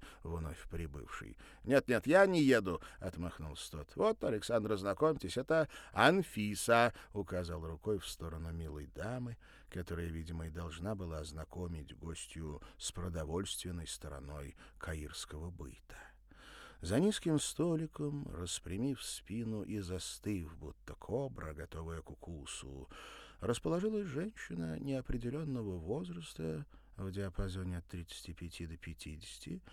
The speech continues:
решила Александра, с маленькими злыми глазками,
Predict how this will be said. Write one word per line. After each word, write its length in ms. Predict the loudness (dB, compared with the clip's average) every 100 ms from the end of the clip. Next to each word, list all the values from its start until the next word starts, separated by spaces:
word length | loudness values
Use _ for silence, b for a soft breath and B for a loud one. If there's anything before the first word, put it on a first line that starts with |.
| B -2
решила 480 | -2 0 -2 -2
Александра, 640 | -2 -4 -4 -2 0 0 -2 B B
с 180 | -8 -2
маленькими 680 | 2 2 2 -2 -2 -2 -2
злыми 400 | -2 -2 0 0
глазками, 960 | 0 0 -2 -2 -8 -8 -6 -4 -4